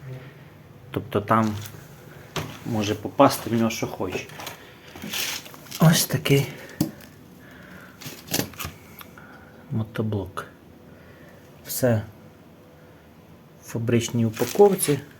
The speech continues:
Але отакі окалини в м-, в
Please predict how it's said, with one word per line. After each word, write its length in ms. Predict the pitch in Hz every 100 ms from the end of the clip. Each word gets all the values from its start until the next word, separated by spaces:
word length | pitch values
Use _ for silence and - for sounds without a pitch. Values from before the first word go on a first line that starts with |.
| - - - - - - - - - - - - - -
Але 340 | - 110 110 - - - -
отакі 440 | 120 - - 135
окалини 580 | 120 - 123 123 113 110
в 120 | 104
м-, 320 | 107 110 107
в 360 | 104 104 110